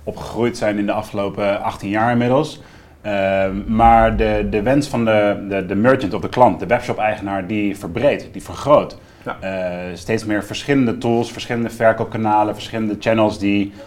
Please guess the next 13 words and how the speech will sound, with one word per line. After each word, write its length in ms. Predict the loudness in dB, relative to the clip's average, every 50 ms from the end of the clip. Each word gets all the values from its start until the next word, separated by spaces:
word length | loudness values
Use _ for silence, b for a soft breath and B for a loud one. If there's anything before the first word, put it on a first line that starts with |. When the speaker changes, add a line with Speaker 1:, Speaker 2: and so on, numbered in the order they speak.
| B B -6
Speaker 1:
aangeboord 640 | -2 0 0 0 -2 -4 -4 -2 -2 -2 -2 -2 -2
worden 360 | -2 0 0 0 0 -2 -2 B B B B B B B _
om 200 | 0 2 2 2
te 80 | 0 -2
voldoen 460 | -4 -4 -2 0 2 2 2 2 2
aan 240 | 2 0 0 2 2
de, 280 | 2 4 4 4 2 0 -2 -6 -6 -4 -2
eh, 200 | -2 -2 -2 -4 -4
groeiende 420 | -2 0 2 2 2 2 0 0
klantenwens 680 | 2 2 2 2 2 0 -2 -4 -4 -4 -4 -6 -8 -8
eigenlijk, 380 | -8 -8 -10 -10 -10 -10 -10
de 100 | -10 -8
klanteneis. 760 | -4 -2 -2 -2 -2 -4 -6 -8 -8 -8 -8 -10 -10 -12 b